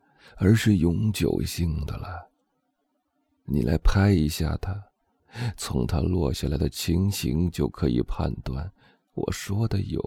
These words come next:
没有错。”年轻人抬起那只胳膊，胳膊沉甸甸地落了下来，看不出有一丝生气。他不由自主地叹了一口气。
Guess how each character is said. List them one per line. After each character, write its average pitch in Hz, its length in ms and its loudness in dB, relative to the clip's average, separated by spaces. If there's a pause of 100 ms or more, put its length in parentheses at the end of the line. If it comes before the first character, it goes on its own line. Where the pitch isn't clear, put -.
(100)
没 50 140 2
有 50 240 -4
错。” - 600 -4 (1900)
年 76 200 8
轻 73 180 4
人 67 240 6
抬 67 300 4
起 71 160 0
那 65 120 4
只 62 140 -2
胳 71 240 0
膊， - 100 -10 (800)
胳 131 160 4
膊 82 180 4
沉 95 360 4
甸 101 180 6
甸 82 220 2
地 62 80 -2
落 65 180 4
了 57 120 -2
下 - 160 -8
来， - 180 -20 (480)
看 58 260 -2
不 55 140 -4
出 67 180 0
有 58 120 4
一 60 240 0
丝 62 200 -4
生 64 320 0
气。 - 320 -8 (1160)
他 57 140 -4
不 69 160 4
由 58 120 2
自 65 200 -2
主 - 180 -2
地 58 120 -4
叹 - 220 0
了 55 140 -2
一 - 80 -2
口 - 220 -10
气。 - 260 -6